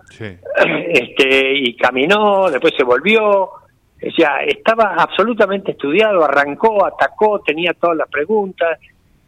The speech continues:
Speaker 2: se, se preparó,
Speaker 1: Lo
Speaker 2: sin ninguna
Speaker 1: madrugó,
Speaker 2: duda.
Speaker 1: lo madrugó, decían en las redes
Speaker 2: Sí,
Speaker 1: sociales,
Speaker 2: pero
Speaker 1: ¿no?
Speaker 2: además
Speaker 1: Como un
Speaker 2: tenía
Speaker 1: boxeador,
Speaker 2: todo eso
Speaker 1: ¿viste?
Speaker 2: arm-,
Speaker 1: Que,
Speaker 2: pero
Speaker 1: que madruga.
Speaker 2: tenía todo eso armado. Ahora,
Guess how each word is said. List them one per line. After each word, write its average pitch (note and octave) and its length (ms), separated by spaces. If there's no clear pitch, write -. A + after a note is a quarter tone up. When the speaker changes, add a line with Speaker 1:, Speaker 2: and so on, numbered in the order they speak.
Speaker 2:
se, D#3+ 360
se D#3+ 120
preparó, E3 680
Speaker 1:
Lo B2+ 120
Speaker 2:
sin C#3+ 200
ninguna E3 280
Speaker 1:
madrugó, C3+ 180
Speaker 2:
duda. A2+ 120
Speaker 1:
lo B2 100
madrugó, F#3 480
decían B2+ 360
en A2+ 100
las A2 120
redes A2+ 180
Speaker 2:
Sí, C4+ 140
Speaker 1:
sociales, A#3 220
Speaker 2:
pero D#3+ 180
Speaker 1:
¿no? - 20
Speaker 2:
además F#3 260
Speaker 1:
Como C#3 180
un F#3 60
Speaker 2:
tenía A3+ 180
Speaker 1:
boxeador, E3 260
Speaker 2:
todo - 160
eso - 60
Speaker 1:
¿viste? D#3+ 140
Speaker 2:
arm-, E3+ 120
Speaker 1:
Que, G2+ 200
Speaker 2:
pero E3 180
Speaker 1:
que G#3+ 80
madruga. F#3+ 340
Speaker 2:
tenía A3+ 320
todo G#3+ 220
eso G3 240
armado. A#2+ 520
Ahora, C3+ 540